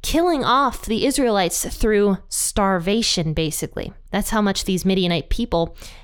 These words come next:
hated the Israelites. Like, imagine if some foreign country comes into your homeland and took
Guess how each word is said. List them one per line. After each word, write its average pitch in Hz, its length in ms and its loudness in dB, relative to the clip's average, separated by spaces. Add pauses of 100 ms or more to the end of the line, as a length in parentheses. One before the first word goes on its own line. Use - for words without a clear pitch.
(100)
hated 214 520 0 (300)
the 202 200 0
Israelites. 208 440 0 (100)
Like, 208 200 0
imagine 302 400 0
if - 260 0 (420)
some 240 560 2 (220)
foreign 240 640 2
country 214 500 0
comes 220 380 0
into 202 300 2
your 190 580 2 (100)
homeland 156 680 0 (360)
and 202 160 0
took - 240 0